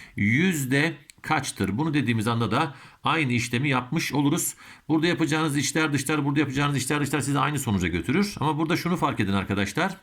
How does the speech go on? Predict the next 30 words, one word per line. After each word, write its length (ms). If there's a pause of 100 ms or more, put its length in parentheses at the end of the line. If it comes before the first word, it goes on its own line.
(680)
Mesela 360
altı 320
ve 160
on 180
beşi 160
sadeleştirdiğimizde 960
üç 280
ile 220 (380)
burası 300
bize 180
neyi 160
verecektir? 500
İki 280
bölü 240
beşi. 340 (320)
Bakın, 300
burası 320
beşin 280
yirmi 300
katıysa 560
burası 240
da 60
ikinin 260
yirmi 260
katı 220
olmalıdır 380
ki 100
bu 60
eşitlik 360
sağlansın. 600